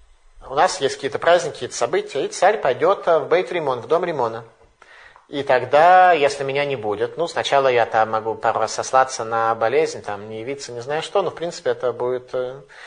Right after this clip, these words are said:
меня просто не поймут. Так можно я приду с царем вместе, и он будет опираться на мою руку, и он поклонится, а я как бы тоже поклонюсь?» Вопрос следующий. Должен ли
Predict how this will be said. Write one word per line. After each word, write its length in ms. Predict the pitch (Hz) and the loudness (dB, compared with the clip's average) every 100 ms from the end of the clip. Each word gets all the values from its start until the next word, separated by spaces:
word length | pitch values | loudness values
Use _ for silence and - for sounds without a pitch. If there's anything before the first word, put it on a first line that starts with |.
| - - | -20 -4
меня 160 | 151 190 | 0 2
просто 260 | 202 - | 2 0
не 100 | 185 | -4
поймут. 360 | - 147 107 90 | 0 -2 -2 -12
Так 140 | 113 | -2
можно 260 | 175 247 196 | 2 4 4
я 100 | 147 | 0
приду 340 | 147 147 233 | 0 -4 -4
с 120 | 233 | -4
царем 580 | - 151 151 233 233 233 - _ | -2 0 4 2 2 -6 -20 _
вместе, 720 | - 123 120 101 - - 202 - - - - _ _ | -16 -10 -6 -6 -8 -6 -6 -6 -16 -20 -20 _ _
и 80 | 226 | 4
он 160 | 247 180 | 6 6
будет 180 | 185 | 2
опираться 500 | 170 165 151 151 - | 4 4 4 2 -2
на 120 | 143 135 | -4 -2
мою 280 | 131 151 | 0 2
руку, 320 | 185 254 - 214 | 2 2 4 6
и 60 | |
он 160 | 220 214 | 6 4
поклонится, 800 | 185 - 170 196 254 - - 175 | 0 4 4 4 -2 -4 2 2
а 40 | |
я 420 | 214 277 277 262 | 6 6 6 4
как 240 | 247 233 196 | 2 0 0
бы 80 | 208 | 4
тоже 280 | 220 208 | 4 4
поклонюсь?» 800 | 208 - 180 196 226 233 208 - - _ _ _ _ _ _ _ _ _ _ _ _ _ _ _ _ _ _ _ _ _ | 0 -2 2 2 2 -2 -2 -8 -18 _ _ _ _ _ _ _ _ _ _ _ _ _ _ _ _ _ _ _ _ _
Вопрос 380 | 117 110 180 190 | -12 -2 0 2
следующий. 440 | 143 104 92 - | 0 0 -4 -10
Должен 600 | 98 143 202 202 180 165 156 | 0 6 6 6 2 -2 -2
ли 460 | 151 147 151 151 | 0 0 0 -4